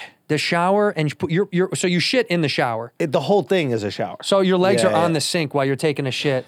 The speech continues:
Speaker 1: You have to, dude. You, your, our legs won't fit. They don't go straight down 'cause I'm, like, crunched like this. So I'm shitting with my legs up on the sink. And then at some point I realized I could just shit, shit,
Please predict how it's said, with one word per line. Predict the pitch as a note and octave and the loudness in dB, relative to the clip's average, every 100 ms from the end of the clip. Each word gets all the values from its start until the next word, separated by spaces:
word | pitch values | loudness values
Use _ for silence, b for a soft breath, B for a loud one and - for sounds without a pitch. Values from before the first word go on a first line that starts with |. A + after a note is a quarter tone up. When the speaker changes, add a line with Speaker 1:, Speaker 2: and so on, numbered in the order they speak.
| _ | _
Speaker 1:
You | - D#3 | -2 0
have | F#3 F#3 | 2 0
to, | C#3+ | 0
dude. | C3+ C3+ | 0 0
You, | D#3+ | 0
your, | G3 G3+ G3+ F3+ | 2 4 4 4
our | F#3 | 4
legs | F#3+ F3 | 4 2
won't | F#3 E3 | 2 2
fit. | G3+ E3+ C4+ - - | 2 0 -2 -4 0
They | G3 | 4
don't | A3 | 4
go | A3 | 4
straight | F#3 G3+ E3 | 2 0 2
down | G3 | 0
'cause | D#3 | 2
I'm, | D#3+ | 2
like, | D#3+ D3 | 0 0
crunched | F3+ E3 F#3 | -2 0 0
like | D#3+ | 0
this. | E3+ F3 - B B | 0 -4 -6 B B
So | - | 0
I'm | F#3 | 2
shitting | E3 - A3 G#3 F3 | 2 0 0 2 2
with | |
my | D#3 D#3 | 2 2
legs | D#3+ D#3+ | 2 2
up | D#3 | 0
on | D3+ D3 | 0 0
the | |
sink. | C#3 - D#3+ C3+ - B B | 0 0 -2 -2 -8 B B
And | - F#3 | -2 0
then | F3+ - E3 | 0 -2 -4
at | D#3 | -2
some | G3+ | 0
point | G#3+ F3+ | 0 0
I | |
realized | D3+ F3 E3 C3+ - | 2 2 0 -2 -2
I | - | -2
could | A#3+ | 0
just | F#3 C#3+ | -2 -2
shit, | - F3 E3+ - | -2 -2 -4 -8
shit, | - D#3 | -4 -4